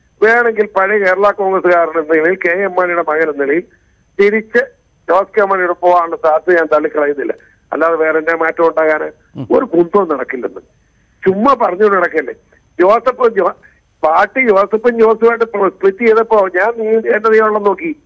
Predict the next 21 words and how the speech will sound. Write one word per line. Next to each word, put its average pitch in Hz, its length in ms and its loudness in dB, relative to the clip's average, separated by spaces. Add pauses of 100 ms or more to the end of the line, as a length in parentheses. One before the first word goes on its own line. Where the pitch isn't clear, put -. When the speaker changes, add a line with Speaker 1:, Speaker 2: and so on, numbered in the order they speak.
(680)
Speaker 1:
ജോസഫിന് 220 400 2
ഒരാളെ 220 300 4
പോലും 220 240 2
കാണാനില്ല. 202 420 0
ഇവിടെ 180 240 0
ഒരു 196 380 2 (320)
തെറനാടോട് 214 420 2
ഒരാൾ 180 300 0
നടപ്പുണ്ട്, 156 380 -4 (760)
ആ, 240 240 -2
മറ്റു 202 220 0
പഞ്ചായത്തിലൊക്കെ 214 560 2
ഞാൻ 202 160 0
നോക്കി. 156 320 -10 (520)
എന്നാൽ 233 260 2
ജോ-, 196 160 0
പഴയ 208 300 0
മാണി 214 360 -2
ഗ്രൂപ്പിൽപ്പെട്ട 180 480 0 (720)
പ്രവർത്തകരിൽ 202 600 2
ഒരു 185 400 4